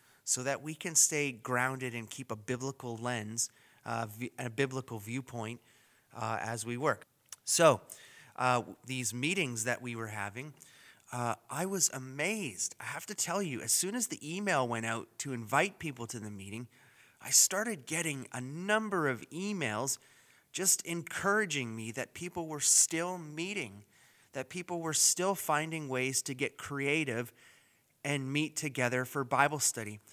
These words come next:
I responded to some of those emails and said, "Send me pictures of what's happening and show me your Zoom rooms and all the people." And I started getting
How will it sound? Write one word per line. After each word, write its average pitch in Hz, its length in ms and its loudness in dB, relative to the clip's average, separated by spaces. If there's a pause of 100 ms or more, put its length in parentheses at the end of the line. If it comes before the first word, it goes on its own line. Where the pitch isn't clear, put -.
(280)
I 143 100 2
responded 151 640 6
to - 220 4
some 139 220 -2
of 135 60 -2
those 127 220 0
emails 127 400 -4
and 127 100 -2
said, 143 220 2
"Send 190 280 4
me 214 100 -4
pictures 165 800 -2
of 135 160 -6
what's 156 180 0
happening 151 540 2
and 127 100 -4
show 170 240 0
me 185 160 -4
your 151 200 2
Zoom 156 480 -2 (720)
rooms 135 440 0
and 139 120 -2
all 165 140 2
the 170 80 -2
people." 175 280 -8
And 151 160 -2
I 156 80 -2
started 175 420 0
getting 156 300 -6